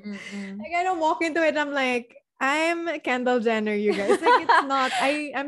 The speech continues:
Speaker 2: not that delusional. Yung parang
Speaker 1: Get ready to be rejected then.
Speaker 2: Yeah. So parang I know, I know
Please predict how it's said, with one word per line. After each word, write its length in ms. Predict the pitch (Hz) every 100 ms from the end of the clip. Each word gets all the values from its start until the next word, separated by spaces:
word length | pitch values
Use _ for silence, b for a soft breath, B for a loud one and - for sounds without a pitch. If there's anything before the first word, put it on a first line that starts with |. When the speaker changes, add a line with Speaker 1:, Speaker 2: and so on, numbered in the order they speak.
| 311
Speaker 2:
not 240 | 330 262
that 160 | 302 254
delusional. 720 | 226 226 233 254 247 254 269
Yung 160 | 269 254
parang 400 | 262 262 262 185 _ - 202
Speaker 1:
Get 400 | 196 269 254 -
ready 560 | 262 302 240 220 233 233
to 80 | 240
be 160 | 214
rejected 800 | 220 220 185 185 185 - 208 180
then. 400 | 180 180 196 190 196
Speaker 2:
Yeah. 380 | 233 214 214
So 160 | 226 294
parang 240 | 330 330
I 160 | 320 339
know, 560 | 294 285 285 277 226 -
I 160 | 277
know 240 | 294 311